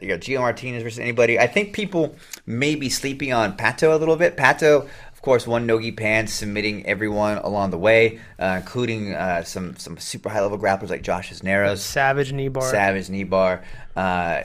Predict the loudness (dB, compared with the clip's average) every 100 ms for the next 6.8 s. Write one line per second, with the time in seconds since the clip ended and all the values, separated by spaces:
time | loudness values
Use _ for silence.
0 | -6 -8 -6 -6 -6 -4 -4 -2 -4 -4
1 | 0 2 2 -2 -6 -2 -2 -2 -4 -8
2 | -4 -4 -4 -10 -20 -12 -4 -4 -4 -6
3 | -12 _ _ _ -4 6 8 8 4 2
4 | -6 -6 -6 -8 -10 -10 -8 -10 -10 -4
5 | -4 -4 -6 -8 -8 -6 -8 -10 -8 -6
6 | -6 -8 -8 -6 0 6 8 8